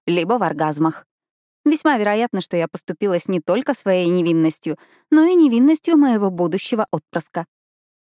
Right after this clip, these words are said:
Я плюхнулась на роскошный диван, ожидая, что Ромео не удостоит меня вниманием. Так он и сделал. Более того, как только мы ступили на борт,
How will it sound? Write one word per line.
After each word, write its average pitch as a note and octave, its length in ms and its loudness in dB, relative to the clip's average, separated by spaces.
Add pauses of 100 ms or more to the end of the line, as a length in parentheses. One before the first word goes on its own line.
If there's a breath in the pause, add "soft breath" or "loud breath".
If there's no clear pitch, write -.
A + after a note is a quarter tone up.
(280)
Я F#4 140 2
плюхнулась C4 520 0
на A3 120 0
роскошный G#3+ 480 -2
диван, F#3+ 340 2
ожидая, G3+ 380 2
что - 180 -4
Ромео F3+ 380 2
не A#3+ 120 2
удостоит F3 520 -2
меня F3 240 0
вниманием. D#3+ 640 0 (320)
Так A3 220 -2
он F3 160 2
и E3 40 2
сделал. D3+ 420 -2 (480)
Более F3+ 380 0
того, D3 260 -6 (140)
как E3+ 160 -4
только F3 300 -2
мы D#3+ 80 0
ступили D#3+ 400 -4
на D#3 160 2
борт, E3+ 320 -2